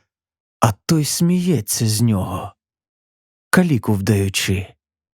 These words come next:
іде за птахом вслід.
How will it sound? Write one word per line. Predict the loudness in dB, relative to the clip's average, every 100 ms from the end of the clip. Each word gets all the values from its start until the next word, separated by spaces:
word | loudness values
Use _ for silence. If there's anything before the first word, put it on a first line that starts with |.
| _ _ -2
іде | 0 2 2
за | 2 0
птахом | -2 0 0 0 0 0
вслід. | 0 -2 -2 -2 -2 -12 -16